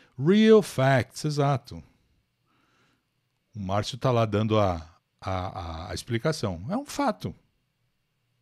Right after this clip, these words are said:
Você pode até não concordar, <laughs> mas é um fato. <laughs>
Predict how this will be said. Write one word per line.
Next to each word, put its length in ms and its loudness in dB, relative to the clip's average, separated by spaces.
Você 120 -8
pode 220 2
até 120 -4
não 140 2
concordar, 640 4
<laughs> 80 -16
mas 260 -6
é 80 -8
um 80 -2
fato. 460 -2
<laughs> 580 -14